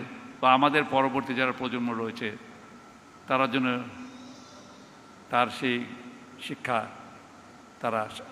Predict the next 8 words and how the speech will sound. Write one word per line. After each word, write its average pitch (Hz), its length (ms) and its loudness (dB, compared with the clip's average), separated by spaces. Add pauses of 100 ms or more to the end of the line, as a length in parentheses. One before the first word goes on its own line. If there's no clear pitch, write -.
(1000)
শিক্ষায় 127 580 0 (1600)
বা 127 100 0
তার 135 180 4
আদর্শে 139 460 4
অনুপ্রাণিত 131 560 4
হয়ে 117 160 -2
সামনের 113 420 -2
দিকে 107 280 -6